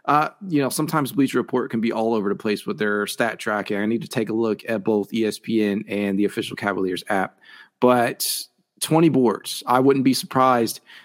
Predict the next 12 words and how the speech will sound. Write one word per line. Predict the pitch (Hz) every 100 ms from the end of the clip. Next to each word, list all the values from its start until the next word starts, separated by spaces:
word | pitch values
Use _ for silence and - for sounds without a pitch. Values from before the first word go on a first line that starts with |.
| -
if | 123 113
that | 120 127
was | 120
the | 120 113
actual | 123 123 - - 107 98
count. | - - 131 82 - - -
Bleacher | 135 143 135
Report | - 127 107
least, | 113 107 -
uh, | - 110
lists | 110 113 - -
it | 117 110